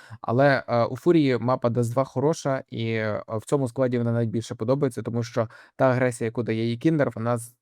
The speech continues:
часто приносить дуже багато користі і результату. Тож, е, а, Фурія у нас виходить на рахунок, е, два один також. Е, Мейті падають в рахунок один два. Е, надалі у нас лише best of, е, три матчі. Е, ну, ще зараз говоримо про цей матч, Пейт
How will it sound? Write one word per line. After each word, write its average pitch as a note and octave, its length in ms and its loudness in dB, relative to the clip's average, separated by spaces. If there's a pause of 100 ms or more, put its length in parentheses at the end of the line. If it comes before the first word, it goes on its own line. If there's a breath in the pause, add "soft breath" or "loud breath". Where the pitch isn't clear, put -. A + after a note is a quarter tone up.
(160)
часто D3+ 440 2 (180)
приносить B2+ 460 0
дуже B2+ 220 0
багато G#2+ 500 -2
користі C3 460 0
і A2 60 2
результату. G#2+ 560 -6
Тож, A#2+ 300 -2
е, A2+ 160 0 (420 soft breath)
а, A2+ 240 0
Фурія C3+ 340 4
у A#2+ 80 6
нас A2+ 220 -2
виходить A#2 400 -4
на G#2+ 440 0
рахунок, A#2 540 -2
е, G#2 400 -2 (180)
два A#2 180 2
один A2 280 0
також. - 440 -12 (140)
Е, G#2+ 260 -4
Мейті C#3+ 400 -2
падають A#2 500 0
в - 40 -6
рахунок A2 380 -4
один G#2+ 200 -10
два. D3+ 280 0 (460 soft breath)
Е, A#2 180 2
надалі B2+ 340 4
у B2+ 40 2
нас B2+ 200 -4
лише B2 300 4
best C3 320 2
of, A#2+ 340 -2
е, A2+ 80 2
три A#2 240 -2
матчі. D3+ 460 -2 (400 soft breath)
Е, A#2+ 80 0
ну, C3 100 0
ще A2+ 240 -2
зараз G#2+ 280 -2
говоримо A2+ 280 -2
про C3+ 120 -2
цей A3+ 200 0
матч, A#2+ 340 -2
Пейт A2+ 240 -2